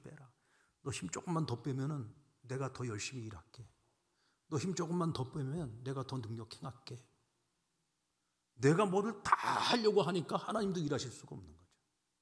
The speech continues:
자, 여기서 우리가 한 가지 더 알아야 될 것이 있습니다. 이제 마지막입니다. 하나님도 힘을 빼십니다. 하나님 우리 보고만 힘 빼라는 게 아니에요.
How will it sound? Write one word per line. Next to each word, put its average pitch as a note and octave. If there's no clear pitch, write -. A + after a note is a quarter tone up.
자, G#2
여기서 F3+
우리가 F#3+
한 G#3+
가지 G3+
더 C3
알아야 C#3+
될 B2+
것이 A#2
있습니다. G#2+
이제 G#2+
마지막입니다. A#2
하나님도 F3
힘을 C#3
빼십니다. F2
하나님 C#3
우리 A2+
보고만 A2
힘 B2
빼라는 F#2+
게 G#2
아니에요. F2